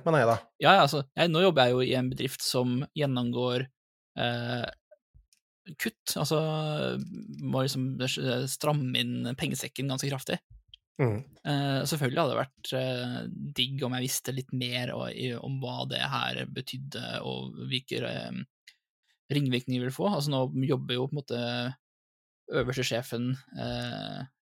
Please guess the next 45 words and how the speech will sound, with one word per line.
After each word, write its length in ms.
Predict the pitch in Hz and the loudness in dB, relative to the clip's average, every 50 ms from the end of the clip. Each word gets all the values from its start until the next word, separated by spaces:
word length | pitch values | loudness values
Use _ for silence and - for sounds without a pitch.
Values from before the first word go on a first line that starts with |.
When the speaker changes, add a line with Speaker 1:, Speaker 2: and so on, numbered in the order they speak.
| _ - | _ -8
Speaker 2:
i, 180 | 127 123 113 - | -6 -6 -4 -4
eh, 380 | - - - - - - 131 - _ _ _ _ _ _ _ _ _ _ _ _ _ _ _ _ - | -4 -4 -4 -6 -6 -8 -10 -12 _ _ _ _ _ _ _ _ _ _ _ _ _ _ _ _ -8
i, 120 | 143 123 120 113 117 123 - - | -6 -4 -4 -4 -4 -6 -8 -8
hos 140 | - 131 - | -10 -8 -4
min 120 | - 127 123 | -2 0 0
arbeidsgiver 480 | 120 123 131 - 123 123 123 123 117 131 | 0 0 -2 -4 -4 -4 -2 -2 0 0
ganske 320 | - - - - - 127 127 | 0 -2 -2 -2 -4 -4 -4
hardt 360 | 139 135 _ _ - - - - - - | -4 -6 _ _ -8 -8 -8 -8 -12 -12
for 200 | - - 127 123 | -6 -2 0 0
å 140 | 127 127 127 123 127 127 127 - _ _ _ _ _ _ _ - | 2 2 0 0 0 -2 -6 -6 _ _ _ _ _ _ _ -10
informere 680 | 175 131 131 131 - 131 127 123 117 120 120 120 120 123 | -4 -2 -2 0 0 0 0 0 0 0 0 -2 -2 -2
på 180 | - - 127 120 | -2 -2 -2 -2
en 120 | 120 123 123 120 120 120 120 - - - 117 117 | -2 -2 -2 -2 -2 -4 -4 -6 -6 -6 -4 -2
ryddig 380 | 131 135 135 127 131 127 120 120 | -2 -2 -2 -4 -2 -2 -2 -2
og 60 | 127 - | -2 -2
tydelig 240 | 131 123 123 127 | -4 -2 -2 -2
måte. 320 | 127 123 131 - - 175 180 _ _ _ _ _ _ - | -4 -4 -4 -2 -4 -4 -4 _ _ _ _ _ _ 0
Speaker 1:
Mhm. 220 | 123 110 95 95 - - - - - _ _ - | 2 2 0 -2 -8 -14 -20 -20 -20 _ _ -2
Speaker 2:
Eh, 380 | 135 131 127 127 127 123 123 123 117 - - | 0 0 0 0 0 0 0 -2 -4 -4 -2
men 220 | 139 131 127 131 | -2 0 0 2
det 120 | 127 120 123 | 2 0 0
er 20 | |
på 140 | 135 - 135 | 0 -2 -4
en 20 | |
måte, 180 | 131 131 120 123 120 113 - - | -2 -2 -2 -2 -2 -2 -4 -4
det 80 | 139 131 | -6 -6
er 80 | 131 | -6
fortsatt, 240 | - 131 - - - | -6 -8 -8 -6 -4
det 140 | 135 123 135 | -2 0 0
er, 100 | 139 - - 220 - _ _ _ _ _ _ _ _ - | 0 -2 -6 -18 -20 _ _ _ _ _ _ _ _ -20
det 340 | - - 135 131 147 151 135 | -20 -16 -14 -8 -2 2 2
er 80 | 143 151 | 4 4
bare 140 | 147 135 131 | 4 2 2
sånn, 180 | 123 123 123 127 - _ _ _ _ _ _ _ _ _ - | 0 -4 -4 -6 -8 _ _ _ _ _ _ _ _ _ -12
liksom, 280 | 175 139 131 117 117 120 - _ _ _ - | -8 -8 -6 -6 -8 -10 -12 _ _ _ -20
toppen 280 | - - _ - 131 127 | -20 -18 _ -4 -2 -2
av 120 | 123 120 | 0 0
isfjellet, 540 | 117 127 - - 117 123 123 113 117 131 135 - - - | -2 -4 -6 -6 -6 -6 -6 -4 -6 -6 -8 -10 -14 -8
på 100 | 143 131 | -6 -6
en 60 | 131 | -6
måte, 160 | 135 - - | -4 -4 -4
når 100 | 143 139 | -4 -2
jeg 160 | - 131 123 | -2 -4 -4
tenker 240 | 131 139 127 127 - | -2 -4 -4 -6 -6
på, 160 | - 123 120 | -6 -6 -4